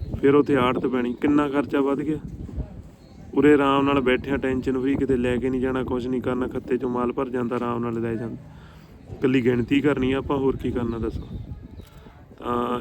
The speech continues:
ਇਸ ਚੱਕਰ ਦੇ ਵਿੱਚ ਵੀਰੇ ਕੋਈ ਟੈਨਸ਼ਨ ਨਾ ਲਿਆ ਕਰੋ, ਰੱਬ ਨੇ ਆਪੇ ਹੀ ਸਾਰਾ ਕੁਝ ਵਧੀਆ ਕਰ ਦੇਣਾ। ਤਾਂ ਟੈਨਸ਼ਨ ਫਰੀ ਹੋ ਕੇ ਆਪਦਾ ਨੱਪੀ ਚੱਲੋ ਕੰਮ ਨੂੰ। ਬਸ ਹਾਂ, ਕਾਹਲੀ ਕਰਕੇ ਆਲੂ ਵੇਚਣ ਦੀ ਕੋਸ਼ਿਸ਼ ਨਾ ਕਰਿਓ ਵੀਰ ਹੋਣੇ।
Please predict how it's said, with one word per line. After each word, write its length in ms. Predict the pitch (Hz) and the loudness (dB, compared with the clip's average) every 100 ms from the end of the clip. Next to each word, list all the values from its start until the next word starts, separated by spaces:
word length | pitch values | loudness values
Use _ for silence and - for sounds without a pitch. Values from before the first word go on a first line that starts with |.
| 143 | -2
ਇਸ 200 | 131 123 | -2 -2
ਚੱਕਰ 320 | 131 - 127 | -6 -4 -2
ਦੇ 160 | 120 131 | 2 2
ਵਿੱਚ 220 | 123 123 | 0 -2
ਵੀਰੇ 220 | 120 139 | -2 0
ਕੋਈ 140 | 143 131 | 0 0
ਟੈਨਸ਼ਨ 380 | 123 113 123 | -2 -4 -2
ਨਾ 120 | 117 117 | -2 0
ਲਿਆ 220 | 113 117 | 0 0
ਕਰੋ, 280 | 131 151 196 - - - - - - - | 0 -2 -4 -8 -10 -10 -10 -10 -10 -6
ਰੱਬ 300 | 107 123 113 | 0 2 2
ਨੇ 280 | 127 127 127 | 2 0 0
ਆਪੇ 280 | 123 117 - | 0 -2 2
ਹੀ 60 | 127 | 0
ਸਾਰਾ 280 | 120 117 117 | 0 -2 0
ਕੁਝ 160 | 120 | 0
ਵਧੀਆ 360 | 113 113 120 139 | 0 0 2 2
ਕਰ 160 | - 113 | 2 0
ਦੇਣਾ। 260 | 120 123 - - - - - | -2 -4 -6 -8 -10 -8 -6
ਤਾਂ 220 | 117 120 | -4 -4
ਟੈਨਸ਼ਨ 400 | - 120 120 123 | -4 -4 -2 -4
ਫਰੀ 220 | 117 131 143 | 0 2 4
ਹੋ 100 | 120 | 2
ਕੇ 160 | 147 139 - - - - - - - - | 0 0 -2 -8 -8 -6 -4 -4 -6 -6
ਆਪਦਾ 420 | 123 123 - 127 | -2 0 0 0
ਨੱਪੀ 320 | 120 123 - 127 | 0 -2 -2 -2
ਚੱਲੋ 280 | 120 120 | 0 0
ਕੰਮ 260 | 120 131 135 | -2 0 0
ਨੂੰ। 140 | 160 | -2
ਬਸ 420 | - - - 120 131 | -4 -4 -2 -2 -2
ਹਾਂ, 180 | 127 | -4
ਕਾਹਲੀ 280 | - 131 147 | 0 0 2
ਕਰਕੇ 340 | 151 147 139 139 | 0 0 0 0
ਆਲੂ 280 | 131 135 | 0 0
ਵੇਚਣ 280 | 131 - 135 | 0 -2 -4
ਦੀ 80 | 123 | -4
ਕੋਸ਼ਿਸ਼ 380 | - 120 - - | -4 -4 -4 -2
ਨਾ 80 | - | -2
ਕਰਿਓ 300 | - - 110 | -2 0 0
ਵੀਰ 200 | - - | 2 4
ਹੋਣੇ। 180 | - | 4